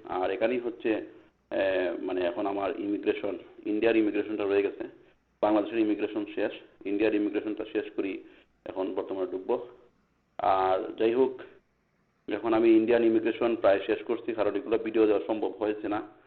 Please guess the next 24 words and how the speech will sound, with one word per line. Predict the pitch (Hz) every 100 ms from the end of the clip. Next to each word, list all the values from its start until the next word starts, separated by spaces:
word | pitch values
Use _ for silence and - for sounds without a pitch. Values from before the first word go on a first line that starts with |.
| _ _ -
আর | 95 95
এখানে | 98 120 135 135 131 -
আমাদের | 107 120 123 127
এখানে | 123 131 127
অটো, | 120 - 110 107 107 104 101
মানে, | 104 101 95
অটো | 101 113 110 107 -
বলে, | 107 87 78 -
আর | 85
তারা | 85 98 107
এখানে | 113 117
বলে, | 104 101 104
বলে | 104 104
টোটো। | - 98 90 - - _ _ _ _ -
এখন | 95 117 120 104
ওই | 110 107 104 101 95 - -
টোটো | 107 107
দিয়ে, | 104 101 - - - _ _ _ _
এ, | 101 104 104
এখানে | - 117
অনেক | 117 123 -
টোটো | 117 101
দাঁড়িয়ে | 107 104 98
আছে। | -